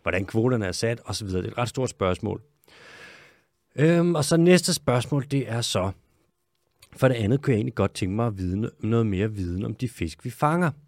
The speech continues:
Specielt havmus, havtaske, skader, kongefisk og så videre.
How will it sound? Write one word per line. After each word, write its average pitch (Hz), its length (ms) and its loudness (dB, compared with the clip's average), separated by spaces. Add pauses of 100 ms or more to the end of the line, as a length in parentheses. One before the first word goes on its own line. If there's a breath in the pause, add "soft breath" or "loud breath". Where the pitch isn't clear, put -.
(100)
Specielt - 440 -2
havmus, 170 640 2
havtaske, 143 760 0
skader, 143 560 2 (100)
kongefisk 123 680 -2
og 123 140 -2
så 123 100 -4
videre. 85 300 -2